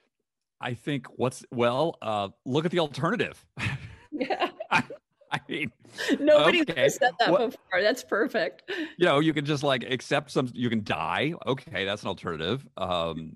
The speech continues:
Speaker 1: yeah, I don't think I wanna do that. You can just accept some kind of grim reality that your life is shrinking. You can, you can do that if you want. I'm not into that. Um, I think that it's really, you know, you and I are very sporty.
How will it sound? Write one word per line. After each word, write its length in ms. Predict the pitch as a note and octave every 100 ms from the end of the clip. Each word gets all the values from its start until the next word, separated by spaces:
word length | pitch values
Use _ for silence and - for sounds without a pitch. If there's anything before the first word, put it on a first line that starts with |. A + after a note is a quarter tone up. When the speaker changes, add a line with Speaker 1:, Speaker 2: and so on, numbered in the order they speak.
| -
Speaker 1:
yeah, 180 | F2+ C#2+
I 60 |
don't 220 | F#2 F#2
think 120 | F#2+ F2+
I 40 |
wanna 180 | E2+ E2
do 80 | E2+
that. 260 | A2+ A2 -
You 100 | F2+
can 120 | F#2
just 240 | G2 F2+ _
accept 360 | F2+ - G#2+ -
some 140 | G#2+ F#2
kind 180 | A2
of 100 | E2+
grim 340 | D2 D#2+ G#2+ G#2+
reality 540 | F#2+ F#2+ F#2+ G#2 G2+
that 140 | F#2 D2+
your 120 | E2
life 240 | E2+ G#2
is 80 | G2
shrinking. 460 | - F2 D2+ E2+ A2
You 140 | D#2
can, 100 | D#2+ -
you 120 | E2
can 80 | F#2
do 180 | F#2 F#2
that 200 | D2 F#2
if 80 |
you 80 | D2
want. 280 | C2+ D2 A2 _ _ _ _ _ _
I'm 120 | G2
not 180 | G#2 C#2
into 160 | A#1+
that. 220 | A1+ A#1 - _ _ E2+
Um, 400 | D#2+ D#2 C#2+ C#2 _ _ _ _ _
I 120 | G#2
think 320 | G#2+ C3+ A#2
that 120 | A#2+ G2
it's 240 | F#2 -
really, 560 | A2+ A#2 A2+ G2+ F#2 D#2+ _ _ _ _ _ _ -
you 80 | G#2
know, 60 |
you 240 | G#2+ A#2+ C#3
and 100 | A#2
I 140 | G#2+
are 100 | G2
very 240 | F#2+ F2+
sporty. 440 | - - B2+ D3